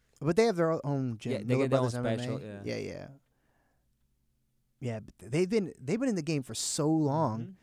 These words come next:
Speaker 1: It's, it's, it's kinda crazy that they've never fought before.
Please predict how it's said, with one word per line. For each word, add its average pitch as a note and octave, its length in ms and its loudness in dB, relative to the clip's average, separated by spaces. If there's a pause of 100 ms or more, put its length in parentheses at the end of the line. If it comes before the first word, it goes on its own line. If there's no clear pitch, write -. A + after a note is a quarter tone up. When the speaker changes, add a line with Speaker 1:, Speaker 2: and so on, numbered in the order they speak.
(520)
Speaker 1:
It's, C#3 200 0
it's, - 460 0
it's C#3 260 2
kinda E3+ 220 2
crazy D3 320 4
that A#2 80 4
they've A#2 200 2
never A2 240 2
fought - 260 -8
before. - 320 -14